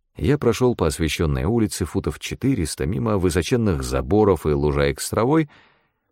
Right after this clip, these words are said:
прежде чем появилась Хоплопелма. Я остановился, давая себя рассмотреть, и подошел к ней.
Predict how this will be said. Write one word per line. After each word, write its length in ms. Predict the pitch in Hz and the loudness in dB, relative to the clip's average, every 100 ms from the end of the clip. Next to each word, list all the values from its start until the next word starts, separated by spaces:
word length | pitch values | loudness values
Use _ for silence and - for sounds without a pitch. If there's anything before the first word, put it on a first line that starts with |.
| _ | _
прежде 480 | 104 139 160 143 165 | 4 6 6 4 2
чем 240 | - 151 | 2 2
появилась 540 | 120 90 78 90 95 | 4 4 4 4 2
Хоплопелма. 800 | - 82 - 98 - 64 62 64 - _ _ _ _ _ _ _ _ | 0 -4 -2 -4 -4 -6 -6 -10 -16 _ _ _ _ _ _ _ _
Я 260 | 67 78 120 | 0 4 4
остановился, 720 | 113 - 82 73 123 117 101 | 2 2 2 2 2 0 2
давая 320 | 82 80 76 | 2 4 2
себя 260 | 71 71 67 | 0 -2 -2
рассмотреть, 640 | 65 - 69 - 147 139 | -2 -4 -4 -2 -2 0
и 160 | 120 104 | -2 -2
подошел 460 | 92 85 - 67 | -2 -2 -2 -6
к 80 | - | -6
ней. 200 | - 76 | -12 -12